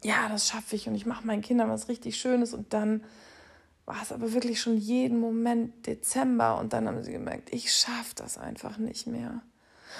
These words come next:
Und gleichzeitig hätten sie gerne was Cooles für ihre Kinder gehabt,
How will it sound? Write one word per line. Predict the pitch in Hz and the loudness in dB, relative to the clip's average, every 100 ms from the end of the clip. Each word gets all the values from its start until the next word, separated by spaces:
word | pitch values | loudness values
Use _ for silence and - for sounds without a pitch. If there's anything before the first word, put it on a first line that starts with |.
| - | -6
Und | - 220 | 0 4
gleichzeitig | 226 247 247 - 214 202 | 6 6 4 0 0 0
hätten | 202 214 | -2 -2
sie | 190 | -4
gerne | 196 254 262 269 208 | -2 0 2 0 0
was | 185 | -2
Cooles | - 269 262 220 | -2 0 2 0
für | - | -2
ihre | - 190 | -8 -8
Kinder | - 202 190 | -2 -2 0
gehabt, | 196 - 233 | -4 -4 -6